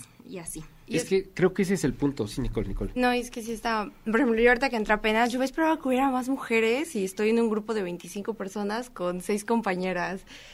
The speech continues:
Speaker 3: Yo dije, "Guau", porque sí es una gran diferencia. Tengo una amiga que está estudiando biotecnología, a la que de hecho siempre le hacíamos la broma de que iba a estar con puros hombres ella, y tiene una mayor equitatividad. Creo que son cincuenta cincuenta en su salón, son doce mujeres y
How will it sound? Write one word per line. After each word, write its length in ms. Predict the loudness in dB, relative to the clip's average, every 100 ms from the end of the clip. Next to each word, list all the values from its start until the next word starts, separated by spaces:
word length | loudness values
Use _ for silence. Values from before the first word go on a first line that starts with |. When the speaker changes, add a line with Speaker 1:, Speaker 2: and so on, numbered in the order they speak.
| -20 -20 -20 -4
Speaker 3:
Yo 140 | -2
dije, 240 | -2 -4
"Guau", 680 | -2 6 8 8 8 6 2
porque 220 | 0 -2 0
sí 140 | 0
es 120 | 0
una 140 | 0 0
gran 220 | 0 -2
diferencia. 480 | -2 -4 -4 -4 -2
Tengo 160 | 0
una 100 | 0
amiga 180 | 0 -2
que 80 | -4
está 100 | -8
estudiando 480 | -8 -4 -2 -2 0
biotecnología, 800 | -2 -2 -4 -6 -2 2 4 2 -2 -6
a 80 | -4
la 120 | -2
que 100 | -2
de 60 |
hecho 120 | -2 -2
siempre 240 | -2 -2
le 60 | -4
hacíamos 280 | -4 -6 -4
la 100 | -2
broma 300 | -2 0 -2
de 100 | -2
que 100 | -4
iba 80 |
a 20 | -6
estar 180 | -6 -4
con 140 | -4
puros 280 | -4 -6 -4
hombres 280 | -6 -6 -2
ella, 300 | 0 0 -4 -14 -20 -20 -20 _ _
y 120 | 2 6
tiene 300 | 6 6 4
una 240 | 4 4
mayor 480 | 2 0 2 2 2
equitatividad. 760 | -2 -6 -8 -8 -6 -4 -4 -6 -16 -4
Creo 160 | 2 4
que 100 | 2
son 260 | 2 2
cincuenta 520 | 0 -2 0 2 0 -2
cincuenta 480 | -6 -4 -4 -4
en 120 | -6 -8
su 80 |
salón, 420 | -4 0 2 0 0
son 720 | 0 2 2 2 2 -2 -6
doce 440 | -8 2 2 2
mujeres 580 | -2 0 0 2 0 -2
y 140 | -8